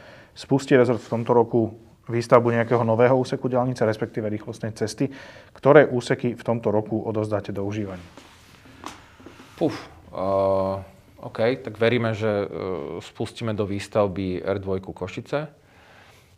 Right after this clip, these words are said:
Speaker 2: Veríme, že spustíme do obstarávania, eh, R štvorku Prešov, druhú etapu.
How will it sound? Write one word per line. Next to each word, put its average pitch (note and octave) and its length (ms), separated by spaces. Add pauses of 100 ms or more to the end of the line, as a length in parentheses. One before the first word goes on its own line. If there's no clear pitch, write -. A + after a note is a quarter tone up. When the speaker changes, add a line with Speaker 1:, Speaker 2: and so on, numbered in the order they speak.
Speaker 2:
Veríme, G#2+ 320
že G#2+ 80
spustíme G2+ 520
do F#2+ 120
obstarávania, F#2 1040
eh, F2 1120
R F2+ 80
štvorku F#2+ 480
Prešov, C3 480 (160)
druhú F#2 240
etapu. C#3 520